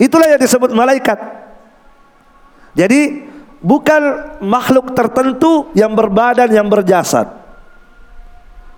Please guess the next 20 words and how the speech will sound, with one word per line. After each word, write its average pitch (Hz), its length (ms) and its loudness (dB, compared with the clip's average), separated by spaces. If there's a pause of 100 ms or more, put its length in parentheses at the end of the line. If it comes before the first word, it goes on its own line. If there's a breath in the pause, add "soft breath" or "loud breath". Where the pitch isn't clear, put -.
(260)
Ya, 135 160 0
makanya 208 400 0
Syekh 208 320 0
Ibnu 196 160 0
Utsaimin 202 240 2
menyebutkan 196 640 0 (240 loud breath)
bahwa 170 640 0
keimanan 208 480 0
kepada 208 320 0
malaikat 226 640 0
yang 202 160 -2
pertama 226 720 -2
kita 202 400 0
harus 196 160 -6
mengimani 190 640 0
malaikat 214 480 0
berwujud, 208 800 0
ber-, - 400 -6
malaikat 220 480 0
berfisik. 196 560 -2